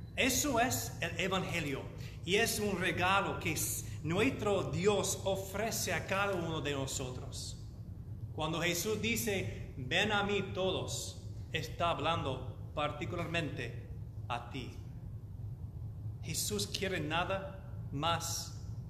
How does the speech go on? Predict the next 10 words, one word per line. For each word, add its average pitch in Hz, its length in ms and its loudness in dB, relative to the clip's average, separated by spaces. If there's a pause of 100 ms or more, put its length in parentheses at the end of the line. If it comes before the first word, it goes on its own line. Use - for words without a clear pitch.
(640)
que 139 120 -4
tú 175 460 -4 (180)
tendrías 160 540 0
la 143 120 4
experiencia 160 920 -2 (320)
de 143 100 -2
la 135 200 2
relación 143 800 -2 (720)
con 139 200 -2
Él. 131 300 -2